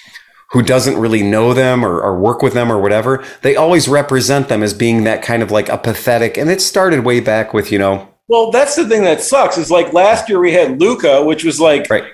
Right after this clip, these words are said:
Speaker 2: Vespa's the greatest thing in the world. And then Star Wars is like, meh.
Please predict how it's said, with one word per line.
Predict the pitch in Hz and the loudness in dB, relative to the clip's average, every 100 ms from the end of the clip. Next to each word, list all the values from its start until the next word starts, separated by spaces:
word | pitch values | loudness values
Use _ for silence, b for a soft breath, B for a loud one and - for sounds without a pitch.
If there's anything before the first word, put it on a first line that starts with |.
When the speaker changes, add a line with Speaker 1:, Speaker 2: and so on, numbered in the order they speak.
| - | -16
Speaker 2:
Vespa's | 127 190 196 208 185 | -2 0 0 0 0
the | 165 | 0
greatest | 139 165 185 190 190 | 0 2 4 2 0
thing | 190 180 | -2 0
in | 156 | 0
the | 147 | -2
world. | 143 202 175 139 139 - | 0 2 4 4 2 0
And | 160 | 0
then | 170 160 | 0 0
Star | - 180 185 | 0 2 4
Wars | 180 151 | 2 0
is | 147 | -2
like, | 147 143 160 | -2 -2 -8
meh. | 190 190 180 160 | -6 0 2 0